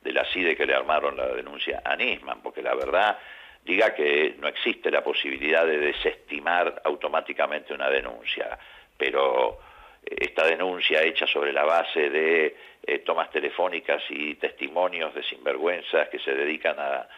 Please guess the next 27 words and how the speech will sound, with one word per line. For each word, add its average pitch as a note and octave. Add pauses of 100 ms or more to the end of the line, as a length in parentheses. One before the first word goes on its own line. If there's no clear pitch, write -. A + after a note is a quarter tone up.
(340)
a B2+
aparecer C2+
como C#2+
flan-, D#2
falsos D2
influyentes, D#2
que -
están D2+
buscando D2
hacer D2+
el C#2+
negocito C#2
de C#2+
tal C#2
cosa D#2
o C#2+
tal C2
otra, D2 (400)
este, B1
es D#2
realmente D2
de C2+
una C2 (360)
debilidad C#2
inconcebible, C#2
pero -
realmente F2